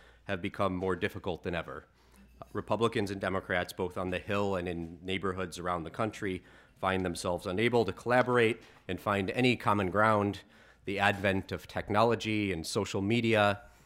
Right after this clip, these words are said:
has only deepened those divisions, creating echo chambers in which each side speaks to its own supporters. As a likely consequence,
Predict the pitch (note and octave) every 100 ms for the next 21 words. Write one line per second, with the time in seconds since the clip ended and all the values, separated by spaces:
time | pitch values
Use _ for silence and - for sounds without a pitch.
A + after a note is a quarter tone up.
0 | - _ G#2 G#2+ A2+ G#2 F#2 E2 A2 A2+
1 | G2 F2 F2+ E2+ F2+ F2+ F2 F2 E2+ -
2 | A2 G2+ G2 F#2+ F2+ F2+ - A#2 G#2+ G2
3 | F#2+ F2 F2 E2+ F2 E2+ F2 - - G#2
4 | F2+ - G2 F2+ F2 D#2+ - F#2+ E2+ -
5 | - - E2+ E2+ E2 E2+ F#2 E2+ D#2+ F2
6 | - F2 D2 C#2 - - _ - - -
7 | - G#2+ G#2 F#2+ A#2 B2 A2+ F#2+ A#2+ B2+
8 | A#2 - F#2 E2 - -